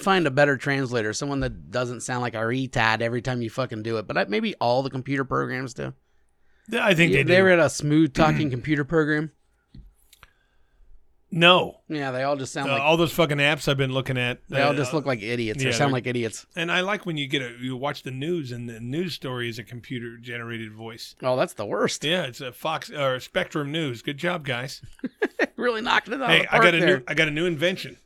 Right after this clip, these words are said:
Speaker 1: Oh, yeah? What?
Speaker 2: You tell me, <clears throat> because I told you, I've thought of many inventions before, did nothing about it. They were patented later, and people got rich, like the, you know, toilet paper on a stick for fat people.
Speaker 1: Yeah, you could have been,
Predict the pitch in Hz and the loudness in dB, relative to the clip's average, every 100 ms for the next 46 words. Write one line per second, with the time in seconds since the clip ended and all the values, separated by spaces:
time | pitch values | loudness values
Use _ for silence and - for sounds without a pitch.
0 | - 285 190 180 - 139 - - 127 190 | -6 0 2 2 2 0 -2 -6 -4 -4
1 | - 202 214 175 117 113 - - 208 214 | 0 2 2 -2 -6 -10 -14 -2 2 2
2 | 170 139 143 139 165 160 127 120 - 151 | 2 0 2 2 2 2 0 -6 -2 0
3 | 143 131 113 - 131 151 151 131 123 135 | 0 -2 -6 -12 -4 -2 -2 -4 -4 -6
4 | 131 127 120 123 131 117 113 - - - | -8 -12 -12 -10 -8 -6 -8 -10 -12 -12
5 | _ 151 143 156 185 190 170 139 156 156 | _ -4 0 2 2 0 -2 0 2 0
6 | 127 151 _ _ _ _ _ _ _ _ | -2 -8 _ _ _ _ _ _ _ _
7 | _ 151 151 139 - 175 175 147 147 135 | _ 0 0 0 2 4 4 2 -4 0
8 | 160 165 135 151 139 131 151 135 139 131 | 2 2 0 -6 -10 -8 -6 -4 -4 -2
9 | 165 - 139 135 139 131 120 156 131 135 | -2 -2 -4 -4 -4 -6 -8 -12 -12 -8
10 | 156 147 147 139 139 135 - 147 - 131 | -6 -4 -6 -6 -6 -6 -6 -8 -8 -10
11 | - 156 147 139 240 269 143 160 165 - | -6 -4 -4 -2 0 0 0 -2 -2 -2